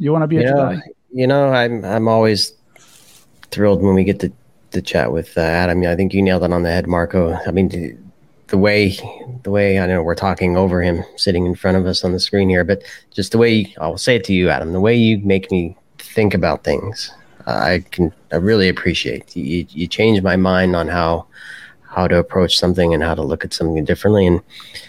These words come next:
Speaker 2: not everybody may agree with you. Some people might get pissed that you said, "Oh, wasp top ten isn't great." Um, I don't have a position on that. I think maybe, maybe the tool was used in the way that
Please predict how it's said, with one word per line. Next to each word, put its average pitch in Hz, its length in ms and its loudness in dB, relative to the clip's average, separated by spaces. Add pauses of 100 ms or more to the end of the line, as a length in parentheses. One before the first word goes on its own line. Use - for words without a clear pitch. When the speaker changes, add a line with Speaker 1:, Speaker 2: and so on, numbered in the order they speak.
(680)
Speaker 2:
not 113 300 -2
everybody 117 480 2
may 117 220 2
agree 117 280 2
with 117 180 0
you. 123 220 0 (320)
Some 98 220 0
people 104 320 0
might 107 240 2
get 107 200 -2
pissed - 280 -4
that 107 80 -4
you 95 80 -2
said, 101 200 0
"Oh, 98 100 2
wasp 98 360 0
top 90 220 -4
ten 98 240 2
isn't 95 180 0
great." 101 340 -2 (220)
Um, 92 340 4 (920)
I 92 80 0
don't 95 120 2
have 101 140 2
a 95 80 2
position 98 420 0
on 101 140 2
that. 107 320 -2
I 82 80 0
think 85 240 -4
maybe, 90 340 0 (140)
maybe 87 240 -4
the - 160 -8
tool 90 340 0
was 85 160 2
used 90 340 0
in 82 120 0
the 90 100 2
way 85 200 4
that 87 160 -4